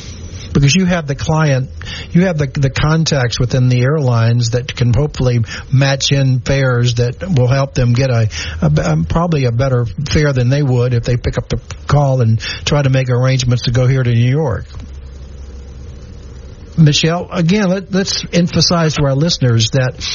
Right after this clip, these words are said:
your packages, your regular tour packages from all these destinations, go out of what's called, what, gateway cities?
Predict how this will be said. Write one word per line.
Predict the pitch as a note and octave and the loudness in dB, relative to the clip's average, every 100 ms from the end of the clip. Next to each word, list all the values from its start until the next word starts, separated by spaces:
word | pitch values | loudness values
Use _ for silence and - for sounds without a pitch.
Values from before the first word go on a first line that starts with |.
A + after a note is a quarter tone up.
| - - - | -8 -10 -4
your | A3+ D3+ F3 F#3+ | 2 4 4 0
packages, | - G#3+ A#3+ D#3+ A#2+ B2+ B2 B2 | -2 -2 -2 -2 0 2 2 2
your | B2+ C3 | 2 0
regular | A#2+ C3 D#3+ E3 D3 | 0 0 0 0 -2
tour | - F#3 F3+ | 0 -2 0
packages | E3+ D3 C#3 C3 B2+ | -2 0 0 0 2
from | C3 | 2
all | C#3+ E3 | 2 0
these | D3 | 0
destinations, | C3+ D3 C3+ C3+ D3+ D#3 A#2+ A2+ - - - - | 0 0 2 2 2 2 2 0 -2 -8 -10 -2
go | F#3 | 0
out | F#3 F#3 E3+ | 2 0 0
of | D3 C#3+ C3 D3+ | 0 0 0 -2
what's | F3 D#3+ - | 0 0 2
called, | D#3+ D#3 C#3+ | 0 2 0
what, | B2+ - | -2 0
gateway | B2+ E3+ F#3 F#3 | 0 0 0 0
cities? | G3 G#3 G#3 A3+ A3 - - | 0 0 0 -2 -2 -4 -6